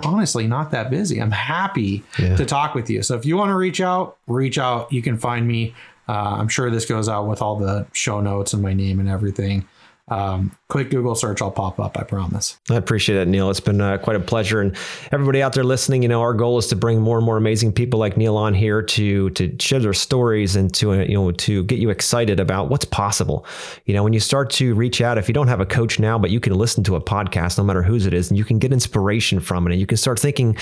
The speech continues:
Speaker 2: "Wait, maybe I truly could do this too." Maybe all that limiting mindset, belief stuff that's stuck in your head over all those years, whether it came from your parents or your upbringing or whatever, it doesn't really matter, that maybe I can just get rid of all that stuff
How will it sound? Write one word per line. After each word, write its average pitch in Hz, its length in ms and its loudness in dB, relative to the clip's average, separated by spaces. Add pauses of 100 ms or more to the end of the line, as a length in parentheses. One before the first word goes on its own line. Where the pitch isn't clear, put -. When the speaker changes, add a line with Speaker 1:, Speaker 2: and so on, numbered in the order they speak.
(200)
Speaker 2:
"Wait, - 240 -2 (240)
maybe 170 380 2
I 139 220 0
truly 113 360 2
could 104 160 0
do 110 140 2
this 101 220 2
too." 117 360 0 (240)
Maybe 151 260 2
all 123 180 0
that 117 300 0 (160)
limiting 120 640 2 (100)
mindset, 107 560 2
belief 110 320 2
stuff 95 280 -2
that's 95 180 0
stuck - 240 -2
in 117 80 2
your 104 140 2
head 117 240 2
over 104 260 2
all 107 120 2
those 104 200 2
years, 104 300 2
whether 101 180 2
it 92 80 -2
came 110 160 2
from 110 140 0
your 87 80 2
parents 110 480 0
or 101 40 2
your 90 380 2
upbringing 110 460 0
or 90 100 2
whatever, 107 360 2
it 98 40 2
doesn't 110 220 2
really 104 120 2
matter, 98 380 0 (280)
that - 160 -2
maybe 151 340 2
I 123 80 0
can 151 160 2
just - 260 -2 (340)
get 98 140 0
rid 135 120 2
of 208 100 0
all 101 120 2
that 87 140 0
stuff 95 380 -2